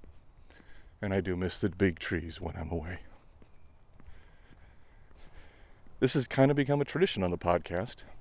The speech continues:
to, um, record my thoughts when I take trips.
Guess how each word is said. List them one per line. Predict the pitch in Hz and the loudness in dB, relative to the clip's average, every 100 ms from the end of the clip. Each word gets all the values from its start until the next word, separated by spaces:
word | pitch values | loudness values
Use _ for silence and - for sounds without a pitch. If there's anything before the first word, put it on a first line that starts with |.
| - - - - - - - - - - - | -16 -20 -20 -20 -18 -20 -20 -20 -20 -16 -8
to, | - 120 110 98 90 | 6 8 8 8 6
um, | 87 82 - - - - - - - | 4 -2 -8 -20 -20 -18 -18 -18 -4
record | 113 135 127 | 2 4 4
my | 117 | 2
thoughts | 165 165 - | 2 -2 0
when | 101 | -2
I | 92 | 0
take | - 85 | 0 -2
trips. | - - - - | -2 -10 -10 -14